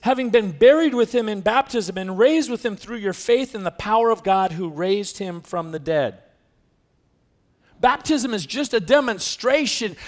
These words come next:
that's saying, "You know what? I died to my old self. That's,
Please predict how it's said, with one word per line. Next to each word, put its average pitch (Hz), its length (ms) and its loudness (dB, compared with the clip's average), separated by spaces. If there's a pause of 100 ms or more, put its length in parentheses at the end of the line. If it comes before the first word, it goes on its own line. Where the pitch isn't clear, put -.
(100)
that's 226 200 0
saying, 220 240 0
"You 233 80 -4
know 254 140 2
what? 294 180 4
I 240 140 2
died 277 400 2
to 226 100 -6
my 214 180 0
old 294 300 -2
self. - 720 -4 (2250)
That's, 233 200 -4